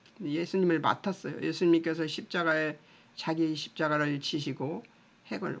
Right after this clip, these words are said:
골고다라이라는 곳에 나아가십니다. 빌라도가 십자가에 못 박도록 그들을 넘겨주고 지금까지 많은 사람들이 사도신경을 외우며 빌라도에게, 빌라도에게 고난을 받으사라는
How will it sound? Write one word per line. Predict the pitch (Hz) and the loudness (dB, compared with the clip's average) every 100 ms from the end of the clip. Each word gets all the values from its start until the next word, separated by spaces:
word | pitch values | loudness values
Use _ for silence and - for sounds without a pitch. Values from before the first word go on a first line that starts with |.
| - | 0
골고다라이라는 | 170 165 165 160 151 151 143 - _ _ - - - 139 147 143 139 | 4 4 4 2 4 4 2 -4 _ _ -20 -12 -8 -4 -4 -2 -2
곳에 | 139 135 139 | -4 -4 -4
나아가십니다. | 131 120 120 - - - 135 - 131 - - - - _ _ _ _ _ _ _ _ _ - - - _ _ _ - | -4 -8 -8 -8 -8 -10 -12 -14 -20 -20 -20 -20 -20 _ _ _ _ _ _ _ _ _ -16 -16 -18 _ _ _ 0
빌라도가 | 185 214 208 202 208 | 4 6 6 6 6
십자가에 | 208 262 - 240 226 | 4 -2 2 2 4
못 | 220 220 220 | 2 0 2
박도록 | 214 - 214 214 208 | 2 2 -2 -2 -2
그들을 | - 208 214 | -2 0 2
넘겨주고 | 208 208 208 202 208 262 240 131 - _ _ _ _ | 2 2 4 2 0 0 0 -2 -8 _ _ _ _
지금까지 | - - 180 190 180 170 165 | -4 0 4 4 2 2 2
많은 | 160 160 165 160 | 2 4 2 2
사람들이 | 160 160 165 156 151 151 156 | 0 0 0 0 -2 -4 -8
사도신경을 | - - 240 233 226 208 196 190 | -12 -8 -4 -2 0 0 2 2
외우며 | 185 180 185 175 | 2 2 0 -2
빌라도에게, | 170 180 175 170 165 165 160 160 - | -2 0 2 0 2 2 2 0 -4
빌라도에게 | - 170 165 160 156 156 151 | -4 0 0 0 -2 -2 -4
고난을 | 151 156 143 143 143 | -4 -2 0 0 -2
받으사라는 | 143 123 143 131 120 135 147 208 | -4 -4 -4 -4 -2 0 0 0